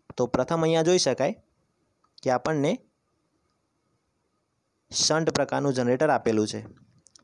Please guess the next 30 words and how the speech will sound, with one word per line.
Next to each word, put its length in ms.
તો 80
શન્ટ 320
જનરેટર 300
કઈ 160
જગ્યાએ 320
વપરાય? 400
તો 80
શન્ટ 320
જનરેટરનો 440
ઉપયોગ 320
આપણે 240
હંમેશા 480
કોઈ 140
લાઇટિંગ 460
માટે 400
અથવા 200
પાવર 280
સપ્લાય 340
માટે 420
અથવા 140
તો 80
બેટરી 360
ચાર્જિંગ 400
માટે 360
કરી 180
શકાય. 400
શન્ટ 220
પ્રકારના 420
જનરેટરનો 520
ઉપયોગ 380